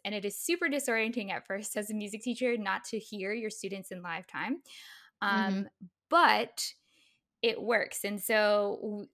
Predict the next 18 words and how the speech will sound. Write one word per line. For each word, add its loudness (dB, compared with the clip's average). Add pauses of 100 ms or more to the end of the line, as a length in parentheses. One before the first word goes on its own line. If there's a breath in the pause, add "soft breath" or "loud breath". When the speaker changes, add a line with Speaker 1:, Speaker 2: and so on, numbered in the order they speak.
Speaker 1:
I 8
will 4
basically 0
run 2
the 4
rehearsal, -2 (180)
um, -6 (680)
like, -2 (260)
you -8
know, -4
s-, -12
I 4
can -4
hear -6
students, -6
but -4
the 0
hearing 4